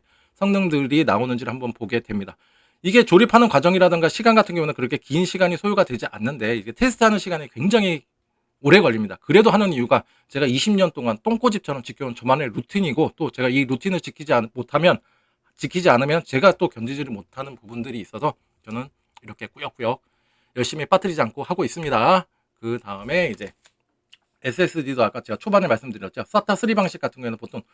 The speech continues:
읽기 쓰기 한 오백 메가대에 머무르는, 머무는데, 이 제품 같은 경우는 제가 삼천 대가 나온다고 했잖아요. 그래서 에스에스디 속도도 지금 이 스펙에 맞게끔 잘 나오는지도 한번 제가 테스트를 해봤는데, 지금 정상적으로 지금 삼천 대에 나오고 있죠.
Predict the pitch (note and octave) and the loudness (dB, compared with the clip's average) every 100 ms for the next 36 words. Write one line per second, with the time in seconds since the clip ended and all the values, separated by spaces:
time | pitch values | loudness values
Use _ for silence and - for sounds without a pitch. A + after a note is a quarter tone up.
0 | _ _ C#3+ - F3+ F3 D3+ C#3 A#2+ A2+ | _ _ -4 -2 -4 -2 -2 -2 -2 2
1 | D#3+ F3 D3+ C#3 B2+ B2 A2+ G#2 A2+ A#2+ | 2 4 2 2 2 2 0 -2 -2 -2
2 | A#2+ A2 _ _ A#2 A2 A#2 G#2+ A2 A2 | -2 -4 _ _ -2 0 2 0 0 -2
3 | _ _ B2+ E3 D#3 C#3+ B2 B2+ A2+ F#2+ | _ _ -6 -4 -2 -2 -2 -10 -10 -6
4 | G#3+ A3+ A3 F3 C#3 G2+ G#2 A2 G#2+ B2+ | -4 -2 -2 2 2 2 0 -4 -10 -14
5 | C#3 A#2 G#2+ E3+ - _ _ C#3 A3+ G#3+ | -18 -14 -6 -6 -6 _ _ -2 0 0
6 | A3+ G#3+ G#3 G3+ G3 A3+ - G3 C#3+ B2+ | 0 2 2 0 -2 -6 -4 -2 0 -4
7 | - C3 A2+ A#2+ C3 - F#3 F3+ A2 - | -8 -14 -2 -2 -2 -6 -6 -4 -6 -10
8 | A#2+ G#2 A2+ G2+ G#2 D3 F3+ C#3 A#2 G#2+ | -16 -12 -12 -6 -2 0 -2 -6 -8 -8
9 | A2 G2+ - _ _ G2+ F3+ F3 D#3 C#3+ | -6 -10 -14 _ _ -6 -4 -4 -6 -6
10 | D#3 C3 G#2 B2+ - _ _ B2+ B2 _ | -6 -6 -4 -6 -6 _ _ -18 -18 _
11 | _ A#2+ D3 C#3+ A#2 G2+ G2 - G3+ F#3+ | _ -6 -4 -4 -8 -10 -16 -8 -6 -4
12 | B2 G2+ G2 G#2+ - A#2+ - G#2+ | -4 -4 -6 -8 -16 -20 -20 -20